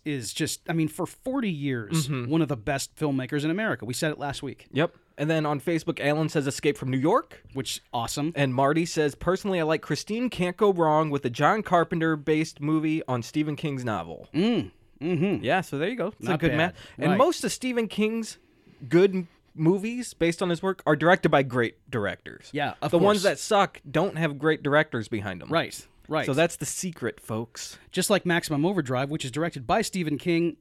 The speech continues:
Speaker 1: you forget about it.
Speaker 2: <laughs> I
Speaker 1: No.
Speaker 2: love that movie, though, 'cause it's so
Speaker 1: <laughs>
Speaker 2: bad.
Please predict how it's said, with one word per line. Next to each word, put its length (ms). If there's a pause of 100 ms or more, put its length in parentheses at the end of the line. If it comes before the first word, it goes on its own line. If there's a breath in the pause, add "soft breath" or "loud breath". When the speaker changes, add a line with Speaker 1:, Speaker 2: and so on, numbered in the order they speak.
(120)
Speaker 1:
you 140
forget 380
about 240
it. 100
Speaker 2:
<laughs> 40
I 120
Speaker 1:
No. 100
Speaker 2:
love 380
that 240
movie, 280
though, 220
'cause 200
it's 180
so 320
Speaker 1:
<laughs> 20
Speaker 2:
bad. 460